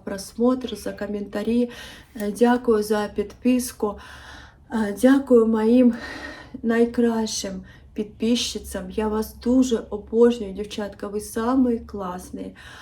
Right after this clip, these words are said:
А для таких дівчаток, які хочуть мені трошечки подколоть, как-то, е, зробити мені неприємно, ви мені це неприємно не зробите.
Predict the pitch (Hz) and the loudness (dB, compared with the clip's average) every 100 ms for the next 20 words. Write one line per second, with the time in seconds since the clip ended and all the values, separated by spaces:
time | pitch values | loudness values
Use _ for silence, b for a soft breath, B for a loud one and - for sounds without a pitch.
0 | B B - 233 247 311 320 277 254 240 | B B -6 0 2 2 4 4 6 4
1 | 240 240 226 - 240 220 220 214 - 247 | 2 0 -4 -2 -2 0 -4 -4 -2 -2
2 | 277 220 - 202 - 208 196 B B B | -2 -6 -6 -8 -4 -2 -4 B B B
3 | B - - 240 240 233 196 - - 220 | B -14 2 4 4 0 -8 -10 -8 -2
4 | 220 208 226 226 214 - - - 208 - | -2 0 0 0 -4 -12 -12 -10 -10 -8
5 | 208 202 240 262 - 208 208 196 190 B | -6 2 4 4 0 -8 -8 -12 -12 B
6 | B B - 202 196 196 233 226 240 240 | B B -10 -8 -8 -2 0 2 2 0
7 | - 220 208 208 214 220 208 208 254 294 | -2 -4 -2 -2 -2 -2 -4 0 2 2
8 | 220 208 254 233 220 208 - - - 240 | 0 0 0 2 0 -2 -8 -16 2 2
9 | - - - - - - 247 247 277 262 | 2 -4 -20 -20 -20 0 4 4 6 8
10 | 262 240 226 240 240 226 247 233 202 - | 8 8 6 4 6 6 6 4 0 -4
11 | 190 | -10